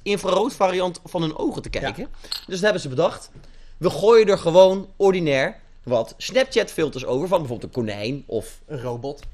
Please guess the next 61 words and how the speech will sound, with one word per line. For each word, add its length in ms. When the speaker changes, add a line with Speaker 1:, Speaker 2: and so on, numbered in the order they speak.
Speaker 1:
Of, 260
Speaker 2:
Of 60
Speaker 1:
eh, 100
Speaker 2:
een, 140
eh, 180
ja, 200
dan 100
wat 100
is 60
er 60
nog 80
meer? 140
Astronautje. 560
Speaker 1:
een 120
astronautje. 540
Dus 80
dan 120
zit 180
je 60
naar 180
een 160
Speaker 2:
Ja. 240
Speaker 1:
grappig 520
filter 380
van 160
jezelf 400
te 100
kijken, 360
Speaker 2:
Ja. 160
Speaker 1:
terwijl 320
je 120
ontgrendelt. 560
Nou, 180
dames 260
en 60
Speaker 2:
Dat 40
is 80
Speaker 1:
heren, 160
Speaker 2:
veilig 200
en 100
leuk. 300
Ja, 100
ja. 200
Speaker 1:
hier 400
zat 340
je 100
op 160
te 100
wachten. 340
Ik 160
Speaker 2:
Ja. 160
Speaker 1:
kan 160
niet 140
wachten 260
om 60
Speaker 2:
Maar 220
Speaker 1:
ja? 280
Speaker 2:
wat 140
dan 100
gek 240
is, 380